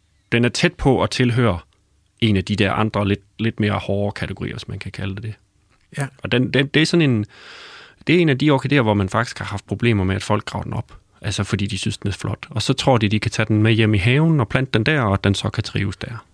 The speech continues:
Speaker 2: Og det kan den sjældent.
Speaker 1: Og det kan den ikke.
Speaker 2: Det er fordi, den er meget kredsen.
Speaker 1: Ja.
Speaker 2: Ja. Okay, men, øh, men noget andet er så, hvor kommer vores, øh, viden om de der, øh, truede
Speaker 1: Hov,
Speaker 2: arter fra?
Speaker 1: øh, undskyld. Ja, hvad,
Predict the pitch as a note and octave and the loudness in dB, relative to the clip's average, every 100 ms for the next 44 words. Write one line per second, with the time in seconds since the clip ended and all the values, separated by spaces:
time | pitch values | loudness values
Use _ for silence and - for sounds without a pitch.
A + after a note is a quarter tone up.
0 | _ _ _ _ E3 D3+ - A2+ C3+ G#2+ | _ _ _ _ 0 2 2 0 -2 -6
1 | G#2+ - - - G#2+ G2 - - - - | -10 -12 -12 -2 -2 -2 -4 -4 -4 -8
2 | - - C3+ B2+ C3 A2+ A2+ - D#3 A#2 | -14 -14 -10 -6 -2 -2 -2 -4 -6 -6
3 | - - - - - - - _ _ - | -8 -6 -6 -8 -10 -8 -8 _ _ -20
4 | - - - - - - - _ _ - | -20 -18 -18 -20 -20 -20 -20 _ _ -6
5 | D3+ C3 C3+ F3+ G3+ - _ - F#3 F3 | -4 -2 -2 -2 -2 -4 _ 0 2 2
6 | F3+ F#3 F#3 G3 C4 C4 G#3+ A3+ F3 A#3+ | 2 2 2 2 2 2 2 0 -2 -2
7 | C4 - C4+ B3+ G#3+ F#3+ D#3+ F#3 D#3+ C3 | -2 0 0 2 2 2 2 0 0 2
8 | E3+ C4 D#4+ G3 E3+ D3+ G#2+ - - - | 2 2 0 -4 -4 -4 -6 -6 -2 0
9 | C#3 B2+ A#2 - B2+ C3 C#3+ F#3 E3 D#3 | 0 -2 -4 -6 -4 -2 0 0 2 0
10 | - E3 - D3+ - C3+ - _ - B2 | 2 0 2 0 0 -4 -4 _ -2 -2